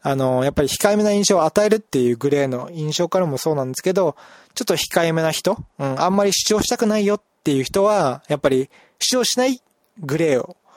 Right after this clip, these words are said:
やっぱり選ぶっていう傾向があるなっていう風なところですね。まあこれは単純に性格的なところから導き出した、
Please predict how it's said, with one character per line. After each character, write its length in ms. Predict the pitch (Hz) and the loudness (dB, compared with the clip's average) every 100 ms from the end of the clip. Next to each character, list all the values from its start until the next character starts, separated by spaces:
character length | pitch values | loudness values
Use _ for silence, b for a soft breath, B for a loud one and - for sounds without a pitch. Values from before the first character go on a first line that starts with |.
| B B | B B
や 100 | 139 | -6
っ 20 | |
ぱ 80 | - | -4
り 180 | 131 135 b b b b b | -4 -6 b b b b b
選 180 | - 143 | -2 -2
ぶ 100 | 127 | -2
っ 20 | 120 | -6
て 180 | - | -4
い 260 | 131 123 131 | -4 -2 -4
う 100 | 160 _ | -6 _
傾 200 | - 180 | -2 0
向 140 | 202 214 | 0 2
が 240 | 185 139 | 2 0
あ 60 | 131 | -2
る 140 | 127 | -2
な 140 | 135 | -4
っ 20 | 147 | -4
て 160 | 131 | -2
い 80 | 120 | -2
う 120 | 120 | -2
風 120 | 120 127 | -4 -8
な 120 | 120 | -8
と 120 | 131 | -6
こ 100 | 131 | -6
ろ 60 | 160 | -8
で 40 | |
す 120 | - | -6
ね。 80 | 185 | -2
ま 140 | 233 | 0
あ 20 | 233 | 2
こ 120 | 240 | 2
れ 80 | 247 | 2
は 200 | 247 - | 0 0
単 280 | - 214 | 0 2
純 160 | 214 208 | 2 2
に 180 | 202 196 | 0 0
性 220 | - 180 | 0 0
格 200 | 175 - | -2 -2
的 220 | 185 180 | -2 0
な 80 | 180 | 0
と 140 | 170 | 0
こ 80 | 170 | 0
ろ 80 | 170 | 0
か 100 | 131 | 0
ら 160 | 123 127 | -4 -4
導 300 | 131 - 131 | -6 -6 -6
き 140 | - 135 | -4 -2
出 100 | 135 | -2
し 100 | - | -2
た、 220 | 135 - | -6 -10